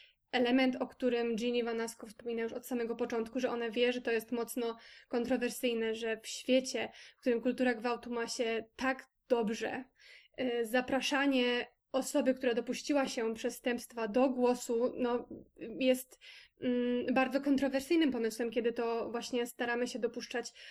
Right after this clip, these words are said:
osoby, które doświadczyły gwałtu do głosu, kiedy mówi się o tym, żeby wierzyć, o-, ofiarom. My nie mamy w Polsce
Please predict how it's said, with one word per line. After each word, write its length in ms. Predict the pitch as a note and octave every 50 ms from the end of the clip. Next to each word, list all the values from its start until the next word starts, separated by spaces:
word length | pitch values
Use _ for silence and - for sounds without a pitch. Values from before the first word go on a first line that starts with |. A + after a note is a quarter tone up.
| - - -
osoby, 320 | C#4 - - B3 A3 B3
które 220 | B3 - B3 A#3
doświadczyły 580 | A3 A#3+ - - C4+ B3+ B3+ - - D4+ D4 C#4
gwałtu 420 | B3+ A3+ A3 A3+ A3+ G#3+ - A#3+
do 120 | G#3 A3 A3
głosu, 340 | G#3+ A3 A3 A3 - A#3 -
kiedy 360 | - B3 G#3 A3+ A3+ A3+ A3+ - - - - -
mówi 160 | B3 B3 A#3+
się 120 | - B3+
o 60 | A#3+
tym, 140 | A#3 A#3+ A#3
żeby 220 | A#3 A#3 G#3+ A#3+ A3+
wierzyć, 440 | A#3+ A#3+ A#3 A#3 A#3+ A#3+ - -
o-, 360 | - - A#3+ A#3+ A#3 A#3 A#3+ -
ofiarom. 540 | - B3 - - C4 C4 C4 A#3+ G#3+ A3 G#3+
My 80 | A3
nie 100 | A#3 A#3
mamy 240 | A#3 A#3 A#3 A#3 A3+
w 60 | A3
Polsce 420 | - - B3 A3+ A3 - - B3